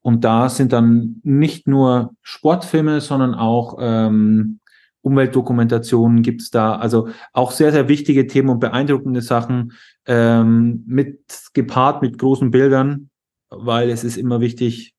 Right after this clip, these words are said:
bei beiden, bei allem, was wir machen, dass man natürlich das Schöne zeigt, aber vor allem beim Meer, weil, also alles, was mit Meer und Ozean zu tun hat, weiß heute jeder, man kann nicht nur noch das Schöne zeigen. Also man muss auch ein bisschen hinweisen, weil sonst macht man sich selbst unglaubwürdig und auch lächerlich.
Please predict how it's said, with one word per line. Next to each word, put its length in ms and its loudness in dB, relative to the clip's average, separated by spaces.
bei 100 0
beiden, 380 0
bei 120 0
allem, 260 0
was 120 -4
wir 120 0
machen, 320 -2
dass 140 -2
man 120 2
natürlich 500 0
das 140 -6
Schöne 340 2
zeigt, 400 -4
aber 280 0
vor 180 -4
allem 220 0
beim 200 2
Meer, 240 4
weil, 180 -2
also 280 -6
alles, 220 -2
was 120 -4
mit 140 -4
Meer 220 2
und 80 0
Ozean 400 -2
zu 100 -8
tun 220 -4
hat, 120 2
weiß 280 0
heute 180 0
jeder, 220 2
man 180 2
kann 240 0
nicht 240 -2
nur 140 2
noch 160 0
das 120 -10
Schöne 300 2
zeigen. 400 -6
Also 220 -8
man 100 4
muss 260 2
auch 260 -2
ein 100 -2
bisschen 280 0
hinweisen, 440 0
weil 100 0
sonst 200 -4
macht 180 -2
man 100 -4
sich 180 -8
selbst 300 -4
unglaubwürdig 680 0
und 100 -2
auch 120 -2
lächerlich. 540 -2